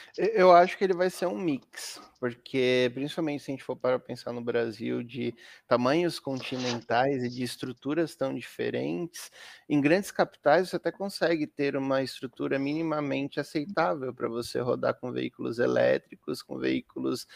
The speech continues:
a G N V, então lá você consegue talvez fazer um mix interessante entre um modal elétrico com um modal de combustível alternativo, com um modal de combustível fóssil. Já outras regiões, não, você tem uma única dependência. Eu acredito que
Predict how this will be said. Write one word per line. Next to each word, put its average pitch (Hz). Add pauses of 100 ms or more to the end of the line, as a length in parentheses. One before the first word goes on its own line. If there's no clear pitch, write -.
(240)
a 127
G 127
N 131
V, 127
então 147
lá 139
você 156
consegue 156
talvez 147
fazer 139
um 139
mix 135
interessante 135 (300)
entre 139
um 135
modal 131
elétrico 170
com -
um 143
modal 135
de 127
combustível 131 (320)
alternativo, 151
com 160
um 151
modal 139 (340)
de 131
combustível 143
fóssil. 131
Já 131
outras 151
regiões, 143
não, 175
você 123
tem 127
uma 131
única 135
dependência. 165
Eu -
acredito -
que 143